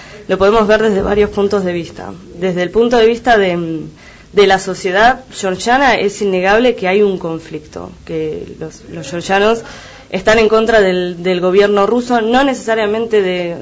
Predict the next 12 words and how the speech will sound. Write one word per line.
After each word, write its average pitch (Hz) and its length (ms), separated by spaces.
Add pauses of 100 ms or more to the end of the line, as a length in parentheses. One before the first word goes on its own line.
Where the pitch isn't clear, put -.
(160)
de 165 100
los 160 180
rusos, 185 580 (140)
o - 60
por 139 140
lo 165 80
menos 175 360
esa 175 180
es - 180
una - 160
percepción 170 640 (160)
mía. 180 420